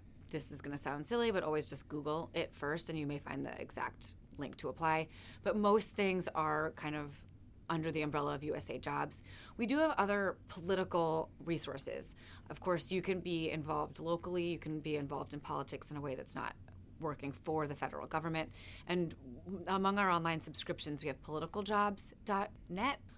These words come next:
uh, Policy Jobs, and Tom Manitos Job Board. And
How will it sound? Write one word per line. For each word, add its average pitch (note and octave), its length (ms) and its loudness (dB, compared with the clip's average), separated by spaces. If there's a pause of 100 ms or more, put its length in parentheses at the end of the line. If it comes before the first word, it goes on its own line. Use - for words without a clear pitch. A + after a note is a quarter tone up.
(140)
uh, D3+ 220 2
Policy F#3+ 480 6
Jobs, F3+ 520 6 (360)
and D3+ 440 4 (300)
Tom E3+ 300 2
Manitos D3+ 500 0
Job C#3 220 -2
Board. - 240 -6 (320)
And F3+ 240 6